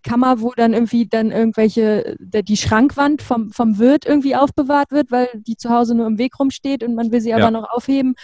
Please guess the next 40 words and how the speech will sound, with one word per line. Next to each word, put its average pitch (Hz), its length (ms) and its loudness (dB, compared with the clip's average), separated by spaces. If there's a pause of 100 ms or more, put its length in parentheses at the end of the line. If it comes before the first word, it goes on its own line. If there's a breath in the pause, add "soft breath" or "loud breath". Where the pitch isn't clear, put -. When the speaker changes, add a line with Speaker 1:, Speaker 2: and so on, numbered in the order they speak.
(260 loud breath)
Speaker 1:
und 226 140 2
dann 220 120 2
irgendwie 220 220 2
Getränkekisten 269 1000 -2
und 254 100 2
es - 120 -14
gibt - 180 -18
keine 220 260 0
Sitzgelegenheit, 262 1040 -2 (280 loud breath)
Tür 294 200 8
geht 277 200 4
auch 277 140 6
nicht 285 200 0
richtig 269 300 -6
zu, 277 220 -2
du 240 100 -4
kannst 233 300 -6
deine 226 160 -2
Wertsachen 254 500 -2
da 254 100 -6
nicht 240 220 -4
einschließen 233 640 -4
und 226 140 -2 (260 loud breath)
da, 226 120 2 (240)
das - 180 -10
finde 320 260 -4
ich 285 100 -8
dann 277 160 -2
halt 269 160 -4
auch 247 100 -10
irgendwie 247 180 -10
schade, 254 340 -4
dass 247 300 -8
dann 247 300 -6 (360 soft breath)
nie 277 260 4
sich 247 240 -2
mal 254 140 -2
irgendjemand 254 500 -2
darüber 240 340 0
beschwert 277 340 -6